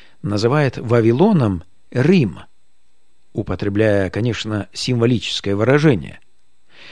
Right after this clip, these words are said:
Но мы, слушатели, не видим здесь нужды употреблять символы,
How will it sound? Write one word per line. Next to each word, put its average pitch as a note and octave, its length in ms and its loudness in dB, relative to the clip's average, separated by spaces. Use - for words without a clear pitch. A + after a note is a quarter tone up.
Но D3+ 340 2
мы, C#3 340 2
слушатели, B2+ 540 0
не B2+ 220 2
видим B2 280 2
здесь A2 420 0
нужды A#2 880 2
употреблять G2 840 -4
символы, A2 800 0